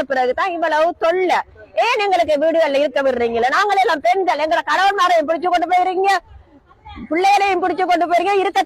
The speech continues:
தாய்மாரையும் இருக்க விடுறீங்க இல்ல? அது எங்க, நாங்கள் என்னத்துக்கு வாரம்? எங்களுக்கு இந்த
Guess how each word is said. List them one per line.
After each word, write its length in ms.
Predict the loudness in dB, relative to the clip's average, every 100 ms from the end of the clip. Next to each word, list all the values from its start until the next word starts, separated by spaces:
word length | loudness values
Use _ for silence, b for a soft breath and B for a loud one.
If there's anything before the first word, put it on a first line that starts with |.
| 0
தாய்மாரையும் 600 | 0 0 0 2 2 0
இருக்க 160 | 0 0
விடுறீங்க 340 | 0 0 -2 -2
இல்ல? 100 | -2 -2 -4 -12 -12 -4
அது 100 | -2 0
எங்க, 120 | -2 0
நாங்கள் 320 | 0 2 2 0
என்னத்துக்கு 360 | -2 -2 -2 0
வாரம்? 320 | 2 0 -2 -2
எங்களுக்கு 320 | -2 -2 -2
இந்த 120 | -2